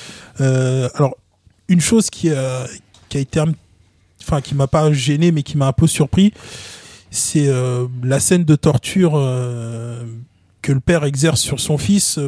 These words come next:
pour lui, en gros, euh, lui faire comprendre la noblesse de son art et, euh, et le fait que c'est une,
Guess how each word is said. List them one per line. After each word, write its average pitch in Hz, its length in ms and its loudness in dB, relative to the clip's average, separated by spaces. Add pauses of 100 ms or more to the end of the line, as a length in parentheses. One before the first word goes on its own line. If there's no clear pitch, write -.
(140)
pour 139 160 -6
lui, 135 520 -4
en 127 120 -2
gros, 135 360 2
euh, 117 160 -6 (680)
lui 127 80 0
faire 143 220 0
comprendre 143 540 0
la 127 140 -2
noblesse 147 440 4
de 135 120 0
son 139 260 -4
art 147 260 2
et, 123 180 0
euh, 117 480 -6 (1160)
et 131 60 0
le 131 120 4
fait 151 200 0
que 120 720 0
c'est 131 300 -4
une, 123 200 -12